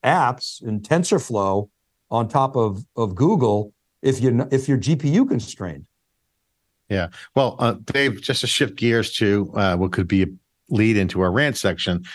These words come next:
Speaker 2: I did try to catch the Republican presidential debate and t-, catch some of the highlights,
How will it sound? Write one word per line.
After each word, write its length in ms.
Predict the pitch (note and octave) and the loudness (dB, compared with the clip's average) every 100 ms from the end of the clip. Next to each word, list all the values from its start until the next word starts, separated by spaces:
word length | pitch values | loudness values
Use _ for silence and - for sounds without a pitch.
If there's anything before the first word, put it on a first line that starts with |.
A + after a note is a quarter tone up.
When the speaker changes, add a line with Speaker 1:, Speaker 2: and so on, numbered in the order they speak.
| - - - | -14 -16 -4
Speaker 2:
I 120 | G2+ | 0
did 180 | G2 C#3 | 2 2
try 240 | B2 - A#2 | 2 2 2
to 80 | |
catch 320 | G2+ - A2+ - | 2 0 0 0
the 160 | G2 | 0
Republican 840 | F2 F#2+ G#2 A2 G#2+ F2 F#2+ F2+ | 2 0 0 2 0 2 2 2
presidential 540 | F2 G2+ F2+ F#2+ F#2+ F2 | 2 0 2 0 0 0
debate 520 | E2 D#2+ G#2+ F#2+ - - | -2 0 2 2 -2 -4
and 160 | F#2 | -6
t-, 100 | - - - | -6 -14 -6
catch 160 | - F#2+ | -4 -2
some 160 | - | -2
of 60 | F#2+ | -2
the 60 | E2+ | 0
highlights, 600 | F2+ G2 F#2 F2+ F2+ | -2 -2 -4 -4 -8